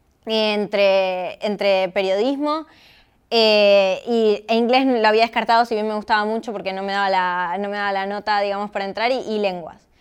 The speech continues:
Entonces hice un tatetí entre esas tres, salió periodismo y dije, "Bueno, acá está mi futuro, <laughs> vamos a anotarnos en, en la universidad",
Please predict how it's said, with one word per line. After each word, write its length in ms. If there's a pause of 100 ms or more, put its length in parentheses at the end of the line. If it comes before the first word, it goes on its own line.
(280)
Entonces 480
hice 200
un 140
tatetí 340
entre 200
esas 220
tres, 400 (140)
salió 340
periodismo 540
y 60
dije, 520 (360)
"Bueno, 160
acá 100
está 140
mi 140
futuro, 300 (400)
<laughs> 300
vamos 280
a 40
anotarnos 520
en, 520
en 100
la 80
universidad", 640